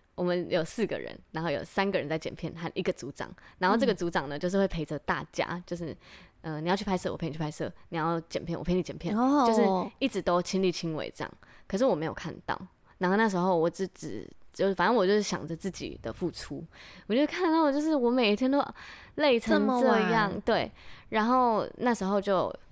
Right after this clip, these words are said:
Speaker 1: 我，我觉得很恩典的是，我妈妈就看我很辛苦，没有时间回家乡，我的家，我回嘉义，所以他们就来，在我上班的时候，就是把我抓出去，然后去吃个午餐。我就说，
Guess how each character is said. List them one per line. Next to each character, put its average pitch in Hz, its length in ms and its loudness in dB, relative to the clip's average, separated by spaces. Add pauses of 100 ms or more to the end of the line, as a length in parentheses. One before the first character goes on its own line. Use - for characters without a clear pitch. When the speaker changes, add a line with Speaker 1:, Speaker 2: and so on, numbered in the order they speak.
(220)
Speaker 1:
我， - 440 -4 (280)
我 180 100 -2
觉 196 80 -2
得 214 80 4
很 202 120 2
恩 185 200 0
典 143 140 -2
的 131 80 -6
是， 175 320 -2
我 151 240 -4
妈 117 200 -6
妈 85 300 -6
就 170 340 -2 (380)
看 190 180 0
我 131 60 -2
很 151 100 -6
辛 160 240 -6
苦， - 320 -10
没 165 100 -6
有 156 80 -4
时 156 180 -8
间 165 260 -4
回 127 320 -4
家 151 220 -6
乡， 143 180 -6
我 131 80 -6
的 139 80 -6
家， 151 260 -6 (100)
我 - 120 -8
回 160 180 -4
嘉 156 240 -6
义， - 200 -8 (260)
所 190 140 -2
以 - 20 0
他 185 140 -2
们 175 100 -2
就 175 120 0
来， 123 360 -6 (440)
在 180 200 0
我 110 400 -6
上 160 320 -6
班 160 320 -4
的 147 140 -6
时 151 160 -10
候， 156 180 -2
就 151 180 -6
是 151 220 -8
把 139 140 -4
我 139 160 -4
抓 - 180 -2
出 185 100 -4
去， 175 220 -2
然 147 100 -2
后 147 160 0
去 - 160 -6
吃 - 200 -6
个 - 120 -4
午 101 80 -8
餐。 143 400 -10
我 170 60 -6
就 170 80 -6
说， 175 260 -4